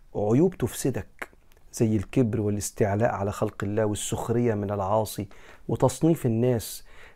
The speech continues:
لمتدين ومش متدين ومبتدع وفاسق وعلى السنة وعلى البدعة،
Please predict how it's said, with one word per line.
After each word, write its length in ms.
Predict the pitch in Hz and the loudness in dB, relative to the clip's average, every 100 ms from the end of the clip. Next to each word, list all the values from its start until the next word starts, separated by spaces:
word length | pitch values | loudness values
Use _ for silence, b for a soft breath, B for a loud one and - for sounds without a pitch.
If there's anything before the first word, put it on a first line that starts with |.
| - | 0
لمتدين 760 | 160 156 131 117 131 117 117 | 2 4 4 6 6 6 6
ومش 300 | 113 110 - | 4 2 0
متدين 600 | 113 110 113 117 110 110 | 0 4 6 6 4 2
ومبتدع 720 | 107 110 107 - 127 117 113 | 0 0 -2 2 2 4 4
وفاسق 680 | 101 107 - 117 - - - | 2 2 4 4 4 -2 -2
وعلى 220 | 110 104 | -2 -2
السنة 480 | 107 - 123 110 107 | -4 -2 0 2 2
وعلى 260 | 104 101 110 | 2 2 2
البدعة، 640 | 104 120 117 101 107 | 4 4 4 2 0